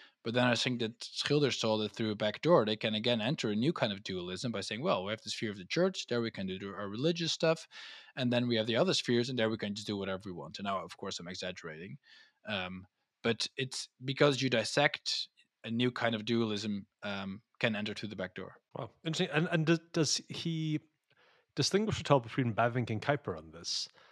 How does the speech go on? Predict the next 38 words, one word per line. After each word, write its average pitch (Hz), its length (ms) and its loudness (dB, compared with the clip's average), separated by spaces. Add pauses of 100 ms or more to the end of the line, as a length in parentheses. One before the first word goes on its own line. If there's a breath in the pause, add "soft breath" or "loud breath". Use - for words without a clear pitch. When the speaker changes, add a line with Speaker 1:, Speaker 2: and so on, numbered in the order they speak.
(220 soft breath)
Speaker 2:
Um, 104 260 -12
something 156 320 4
that 131 120 2
people 127 240 0
ask - 140 -2
questions 113 360 -4
about 90 200 -10
quite 110 180 -2
a 101 40 -2
lot 107 280 -2
is 92 400 -6 (540)
Kuyper 139 380 2
spoke 98 280 -4
explicitly 117 560 -4
about 92 240 -6
sphere 101 280 -8
sovereignty. 92 640 -10 (840 loud breath)
Bavinck 113 340 -4
doesn't 123 280 -2
really 110 240 -4
seem 113 260 -4
to, 90 440 -8
at 120 40 -4
least 131 160 -2
he 120 60 -4
doesn't 120 300 -2
use 113 180 -6
the 107 100 -8
term. 92 360 -6
I - 60 -8
think 180 180 2
we 170 80 -2
can 139 100 -2
still 139 180 2
see 123 140 -2
the 92 120 -6
thinking 110 420 -6
there, 80 240 -16